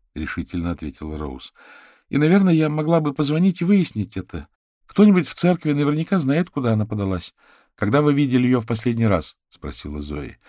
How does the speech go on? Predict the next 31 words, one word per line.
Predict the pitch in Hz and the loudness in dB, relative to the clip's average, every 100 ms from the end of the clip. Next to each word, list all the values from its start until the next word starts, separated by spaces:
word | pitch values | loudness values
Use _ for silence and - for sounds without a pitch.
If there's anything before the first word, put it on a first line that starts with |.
| - - _ _ | -20 -20 _ _
«Эх, | 147 123 120 127 | -6 -6 -10 -12
не, | - | -12
не | - 147 | -8 -6
помню. | 127 107 92 - | -4 -4 -4 -6
Вроде | - 135 127 120 | -4 -2 -2 -6
пару | 143 131 | -4 -2
дней | 120 123 | -2 -4
назад». | 120 127 143 131 - _ _ - | -2 0 0 -2 -8 _ _ -2
«В | |
самом | - 127 123 | 2 4 4
деле», — | 123 175 156 80 | 4 4 4 0
сухо | - - 87 | -4 -6 -6
заметила | 82 82 73 78 80 | -4 -6 -6 -8 -8
Зои, — | 76 76 - | -8 -8 -8
«странно, | - 131 110 95 135 - _ - | -4 2 2 0 -6 -10 _ -6
поскольку | 92 - 107 117 | -4 0 0 2
нам | 110 107 | 2 2
известно, | 90 92 - | 0 -2 -4
что | 160 - | -8 -4
вы | 104 | -2
останавливались | 95 - 92 95 117 120 127 113 | -2 -4 -4 -4 -4 -4 -4 -4
в | 104 | -4
одном | 92 123 135 | -2 -2 -4
и | |
том | 110 127 | -4 -4
же | 107 | -4
доме | 80 95 | -6 -6
неподалёку | 110 101 92 90 127 127 | -4 -4 -2 -4 -4 -6
от | |
Медвежьего | 92 87 92 110 95 80 | -4 -4 -2 -2 -2 -4
озера». | 80 98 - 110 | -8 -8 -10 -14